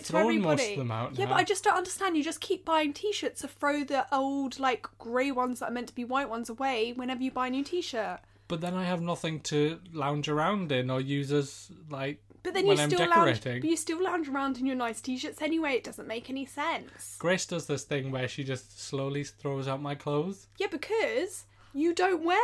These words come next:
Speaker 1: them, and they're, like, they've got holes in and things, so it seems impossible. Like, it's, there doesn't seem any reason for you to keep them.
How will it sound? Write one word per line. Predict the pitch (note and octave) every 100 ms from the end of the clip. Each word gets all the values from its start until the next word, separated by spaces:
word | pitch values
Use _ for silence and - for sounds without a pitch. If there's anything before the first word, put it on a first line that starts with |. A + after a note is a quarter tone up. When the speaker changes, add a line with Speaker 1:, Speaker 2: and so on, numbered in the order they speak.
| B4
Speaker 1:
them, | A#3 G3+ G3+ A#3 _
and | - D#4+
they're, | E4+ E4+
like, | E4+ F4 -
they've | - D#4+
got | F#4
holes | - G4 A#4 B4
in | F4+ B3+
and | A#3
things, | A#3+ G#3+ A3
so | D#4+
it | D4
seems | - F#4 F4
impossible. | E4+ E4 F4 - E4 D#4+ -
Like, | D4 -
it's, | - - - -
there | F4
doesn't | F4 F4+ F4
seem | F4
any | E4
reason | D4+ C#4+ C4+
for | A#3+
you | B3+
to | -
keep | B3+ -
them. | B2 A3+